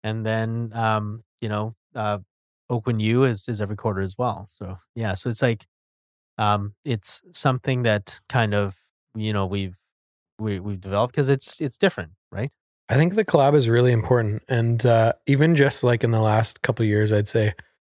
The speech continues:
Speaker 2: I've tried to build some relationships with a few more, like, top producing people
Speaker 1: Right.
Speaker 2: just to, even just have a conversation with
Speaker 1: Yeah.
Speaker 2: them, have someone on the podcast to talk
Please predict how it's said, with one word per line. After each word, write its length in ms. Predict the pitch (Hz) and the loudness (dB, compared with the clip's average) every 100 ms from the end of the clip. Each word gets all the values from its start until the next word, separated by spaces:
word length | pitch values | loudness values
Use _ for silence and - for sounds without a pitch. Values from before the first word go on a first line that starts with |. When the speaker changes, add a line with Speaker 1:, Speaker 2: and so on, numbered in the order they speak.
| _ - | _ 0
Speaker 2:
I've 560 | 113 113 117 113 - _ _ _ _ _ _ _ _ _ _ _ _ - | 4 4 2 0 -8 _ _ _ _ _ _ _ _ _ _ _ _ -4
tried 440 | - 123 143 156 | 2 4 2 0
to 300 | - 151 143 | 0 2 2
build 580 | 123 123 120 123 123 - _ | 0 0 2 2 0 -6 _
some 200 | - 123 | -4 -2
relationships 680 | 110 107 107 123 - 120 - | 0 0 0 -2 -2 -2 -2
with 120 | 117 117 | -2 2
a 300 | 107 104 101 | 2 2 0
few 300 | - 117 110 | -2 -2 0
more, 220 | 107 104 | 0 0
like, 200 | 98 - | 0 0
top 220 | 104 98 | 0 0
producing 380 | 107 104 120 113 | 0 -2 -2 -2
people 180 | 117 135 | 2 2
Speaker 1:
Right. 140 | 110 | 2
Speaker 2:
just 240 | 110 - - | 0 0 2
to, 200 | 135 120 _ _ _ _ _ - | 2 0 _ _ _ _ _ -2
even 180 | 131 147 | 2 2
just 140 | 151 | 2
have 160 | 156 139 | 0 0
a 20 | |
conversation 520 | 127 117 107 101 107 | 0 0 0 -2 0
with 60 | 165 | 2
Speaker 1:
Yeah. 100 | 175 | 2
Speaker 2:
them, 100 | 95 | 2
have 260 | - 123 120 | 2 2 2
someone 300 | 127 123 120 | 2 2 2
on 100 | 113 | 0
the 60 | |
podcast 560 | - 107 110 107 95 - | 2 2 2 2 0 -2
to 80 | - | 0
talk 320 | 113 107 | 0 0